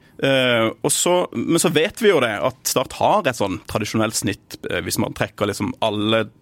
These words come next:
eh, sesonger i toppen på, eh, rett rundt seks tusen mennesker. Så, så det ligger jo der. Det er der. Men, men jeg synes at dette er interessant. Og så, og så, og så, det er ikke så mange som husker at det bare var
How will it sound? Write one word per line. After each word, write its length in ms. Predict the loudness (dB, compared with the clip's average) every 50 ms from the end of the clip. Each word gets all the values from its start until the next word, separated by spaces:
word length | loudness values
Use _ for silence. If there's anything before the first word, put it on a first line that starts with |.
| -8
eh, 140 | -4 -4 -2 -2
sesonger 460 | -2 0 0 0 0 0 0 -2 -2
i 20 |
toppen 380 | -2 -2 -2 -2 -4 -4 -4 -2
på, 140 | 0 0 -2 -2 -4 -12 -20 -16 -8 -4
eh, 140 | -2 -2 0
rett 160 | -2 -2 -4
rundt 140 | -4 -2 0
seks 300 | 0 0 0 -2 -4 -4 -2
tusen 220 | -2 0 2 2 0
mennesker. 320 | 0 0 -2 -2 -2 -4 -4 -10 -20 -20 -20 -20 -20 -20 -20 -12 -6
Så, 140 | -2 0 2 2 0 0 -2
så 140 | -2 -2 -2
det 360 | -2 -4 -6 -4 0 2 2
ligger 260 | 2 2 4 4 4 4
jo 60 | 2
der. 220 | 0 -2 -4 -8 -12 -16 _ _ 0
Det 80 | 2 2
er 120 | 2 2
der. 220 | 2 0 -2 -2 -2 0
Men, 240 | 0 0 2 0 -2 -2 0
men 160 | 0 0 2
jeg 80 | 0 0 0
synes 120 | 0 0
at 80 | 0 0 2
dette 100 | 2 2
er 60 | 0
interessant. 380 | 2 0 0 0 0 0 -2 -4 -4 -4
Og 40 | -2
så, 120 | 0 0 0 0 -2
og 80 | -4 -2
så, 160 | -2 0 0 2 2 2 0 0 -4 -8 -14 -20 -20 -20 -20 -16 -10
og 100 | -6 -4
så, 140 | -4 -4 -6
det 240 | -8 -14 -14 -8 -6
er 80 | -6 -4 -2
ikke 100 | -2 0
så 80 | 2
mange 160 | 2 2 2 2
som 120 | 0 -2 -4
husker 420 | -4 -2 -2 0 0 0 2 0 0
at 20 | 0 0
det 20 | 0 0
bare 160 | 2 2 0
var 100 | 0